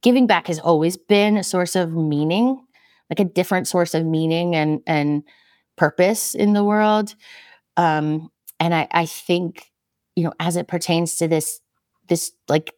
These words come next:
beginning of empty nesting kind of stage, I actually feel more than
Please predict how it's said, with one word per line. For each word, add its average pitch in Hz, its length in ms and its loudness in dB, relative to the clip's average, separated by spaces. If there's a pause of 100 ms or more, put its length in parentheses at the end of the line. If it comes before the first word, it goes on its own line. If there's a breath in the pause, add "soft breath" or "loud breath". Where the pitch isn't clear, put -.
(160)
beginning 208 460 4
of 175 100 0
empty 175 360 0
nesting 190 920 0 (180)
kind 214 220 2
of 214 100 0
stage, 220 580 0 (600 loud breath)
I 175 160 2
actually 170 480 2
feel 160 640 2
more 170 300 2
than 160 200 0